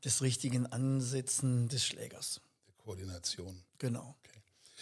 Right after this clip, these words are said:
Speaker 2: Jetzt hast du eben schon über dieses grüne Paradies gesprochen, Ettenheim, deine Wahlheimat. Was liebst du so an diesem Ort?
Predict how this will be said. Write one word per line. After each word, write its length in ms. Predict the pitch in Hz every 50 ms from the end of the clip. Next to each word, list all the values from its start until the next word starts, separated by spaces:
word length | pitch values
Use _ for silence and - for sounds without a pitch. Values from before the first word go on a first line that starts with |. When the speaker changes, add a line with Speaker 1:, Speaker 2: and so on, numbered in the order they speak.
| - - - - -
Speaker 2:
Jetzt 140 | 131 117 -
hast 180 | 156 156 - 170
du 40 | 160
eben 140 | 175 196
schon 220 | 180 - 165 160 -
über 160 | 147 135 131
dieses 280 | 123 120 123 123 110 -
grüne 280 | - 127 139 160 147
Paradies 500 | 104 127 120 113 110 107 113 123 120 -
gesprochen, 400 | - 110 - - 107 90 - 120 -
Ettenheim, 580 | 123 113 - - 117 90 85 85 80 80 87 98 -
deine 320 | 117 104 110 113 107 95
Wahlheimat. 540 | 98 95 101 104 92 92 98 95 95 98 - - - - - - - _ -
Was 200 | 143 143 - -
liebst 340 | 127 123 135 - - -
du 60 | 127 117
so 220 | 98 107 107 101
an 100 | 90 95
diesem 300 | 95 95 87 90 92 80
Ort? 360 | 80 78 76 85 - - -